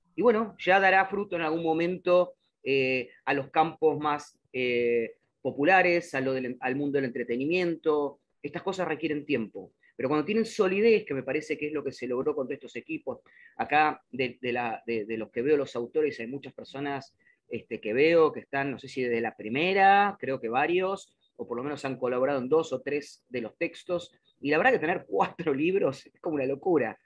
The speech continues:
Este, eh, po-, porque podía haber sido una, una aventura pasajera, ¿no? Un amor de verano.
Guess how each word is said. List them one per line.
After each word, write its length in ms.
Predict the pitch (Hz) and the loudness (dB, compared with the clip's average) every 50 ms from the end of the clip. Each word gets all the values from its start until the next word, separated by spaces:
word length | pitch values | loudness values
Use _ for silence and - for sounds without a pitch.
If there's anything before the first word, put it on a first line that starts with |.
| _ _ _ _ _ - | _ _ _ _ _ -6
Este, 920 | 131 127 120 - _ - 131 123 123 120 117 113 113 113 110 - - 170 | -6 -6 -6 -6 _ -4 -2 0 2 2 2 0 0 -2 -4 0 2 2
eh, 60 | 180 | 2
po-, 240 | 175 - - 143 - | 2 0 -4 -6 -4
porque 180 | - 147 147 147 | -4 -4 0 4
podía 180 | 156 190 233 | 6 8 8
haber 120 | 220 202 185 | 8 6 6
sido 180 | - 208 208 | 2 2 2
una, 220 | 185 180 170 160 - - - | 4 4 2 0 -2 -4 -4
una 180 | 175 170 165 | 0 2 4
aventura 520 | 160 156 156 156 151 - 185 180 170 160 - | 4 4 2 0 -2 -2 0 0 0 2 0
pasajera, 560 | 135 - - 131 - 180 170 139 117 110 107 | -2 -4 -6 -6 -4 -2 0 0 0 -2 -4
¿no? 260 | 131 160 208 220 - _ _ _ - - | -6 -8 -8 -10 -12 _ _ _ -12 -6
Un 120 | - 139 143 | -2 0 0
amor 220 | 147 156 151 160 | 2 2 2 4
de 100 | 151 143 | 4 6
verano. 440 | 147 156 160 156 135 120 113 107 | 6 6 6 4 4 0 -4 -8